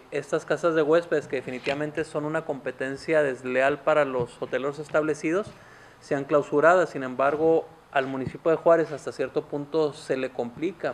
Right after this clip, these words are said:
porque muchos de ellos trabajan en la clandestinidad,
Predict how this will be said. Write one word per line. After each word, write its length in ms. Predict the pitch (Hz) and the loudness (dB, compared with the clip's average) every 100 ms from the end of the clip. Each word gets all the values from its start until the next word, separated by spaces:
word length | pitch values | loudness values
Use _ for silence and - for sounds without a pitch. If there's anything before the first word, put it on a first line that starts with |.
| - | -6
porque 220 | 131 135 | -8 -6
muchos 340 | 127 139 156 | -6 -6 -4
de 80 | 151 | 0
ellos 140 | 156 160 | -2 0
trabajan 320 | 131 127 147 | -2 -2 -4
en 100 | 139 | -6
la 140 | 131 | -6
clandestinidad, 800 | 135 131 127 - 139 139 151 151 | -8 -8 -8 -8 -4 2 2 0